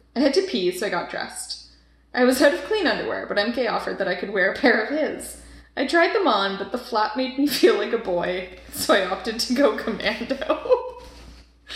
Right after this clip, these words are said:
I retrieved the leftover soup bread bowl and salad from the fridge and returned to the room with them.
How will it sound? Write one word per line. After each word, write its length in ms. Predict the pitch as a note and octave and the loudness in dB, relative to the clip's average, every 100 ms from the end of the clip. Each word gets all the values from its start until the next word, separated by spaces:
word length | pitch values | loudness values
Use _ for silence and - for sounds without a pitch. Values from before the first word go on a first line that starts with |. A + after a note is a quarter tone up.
| - - - - - - | -8 -8 -12 -14 -8 0
I 60 | |
retrieved 540 | E4 F4+ F4+ F#4 F#4+ A4 | 4 4 6 6 6 4
the 80 | G4 | 4
leftover 480 | C4 C4 B3+ C4+ | 4 2 0 0
soup 300 | B3+ - A#3 - - | -4 -4 -6 -8 -4
bread 260 | A3+ G#3 - | 0 0 -2
bowl 300 | E3 E3+ - | -6 -4 -4
and 180 | G#3+ - | -6 0
salad 320 | G3 G3 G3 | 0 0 -2
from 200 | G#3+ G3+ | -6 -6
the 60 | |
fridge 380 | G3+ - - - | -6 -4 -4 -4
and 80 | A3 | -4
returned 340 | A3 A#3+ A#3 A#3 | -2 0 0 0
to 60 | |
the 100 | G3+ | -2
room 200 | C3+ - | -4 -8
with 140 | - - | -12 -12
them. 320 | - - | -10 -12